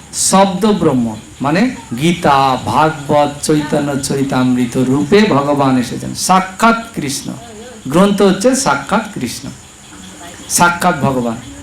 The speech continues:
আর কি রূপে এসছেন? দারু ব্রহ্ম। দারু মানে?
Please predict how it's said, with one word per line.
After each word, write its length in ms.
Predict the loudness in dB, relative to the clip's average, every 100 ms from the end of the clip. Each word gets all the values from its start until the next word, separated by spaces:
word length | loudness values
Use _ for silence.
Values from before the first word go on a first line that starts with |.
| -20 -18 -14 -4
আর 200 | -2 0 0
কি 80 | 0
রূপে 200 | 2 2
এসছেন? 360 | 0 0 -2 -2 -4 -18 -20 -20 -20 -20 -20 -12 -4
দারু 640 | 0 4 6 6 6 4
ব্রহ্ম। 420 | 2 2 2 -2 -6 -12 -20 -20 -20 -20 -20 -20 -20 -20 -20 -2
দারু 200 | 4 4
মানে? 200 | 6 4